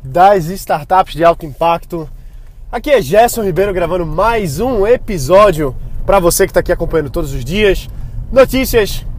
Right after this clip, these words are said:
e informações sobre negócios, tecnologia, inovação, investimentos e startups. Eu,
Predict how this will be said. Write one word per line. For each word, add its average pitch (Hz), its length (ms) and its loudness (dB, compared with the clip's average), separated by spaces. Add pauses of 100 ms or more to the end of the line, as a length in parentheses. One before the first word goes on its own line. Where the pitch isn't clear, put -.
(260)
e 285 120 0
informações 180 680 2
sobre 135 440 -2 (220)
negócios, 175 680 -2
tecnologia, 175 580 -2
inovação, 151 540 0
investimentos 156 520 -2
e - 40 -2
startups. - 680 0 (1300)
Eu, 226 300 6